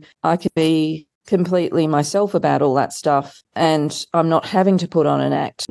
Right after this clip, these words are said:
you know, play a part, um, when it comes to my writing, because my writing is about this sort of thing. So in that way, it's, it's a little bit easier to sort of marry the two.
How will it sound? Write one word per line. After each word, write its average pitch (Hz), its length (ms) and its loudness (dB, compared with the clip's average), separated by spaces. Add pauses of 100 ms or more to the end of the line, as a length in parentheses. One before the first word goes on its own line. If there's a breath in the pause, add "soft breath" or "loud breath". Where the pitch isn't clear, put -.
(140)
you 165 80 0
know, 143 140 2
play 151 320 0
a 143 60 0
part, 135 540 -2 (260)
um, 147 180 -4
when 156 160 2
it - 80 -2
comes 151 340 -2
to - 80 -6
my 151 100 2
writing, 151 400 0
because 175 220 -2
my 175 100 2
writing 175 380 0
is 180 80 -2
about 180 340 0
this - 160 -8
sort 147 200 0
of - 80 -6
thing. - 340 -4
So 165 440 0 (340 loud breath)
in 196 140 2
that 202 180 0
way, 165 260 2
it's, - 240 -8
it's 156 220 -2
a 160 40 2
little 151 200 2
bit 147 180 0
easier 139 560 0 (100)
to - 60 -16
sort 143 160 0
of 143 100 -2
marry 143 280 2
the 143 80 -2
two. 156 340 0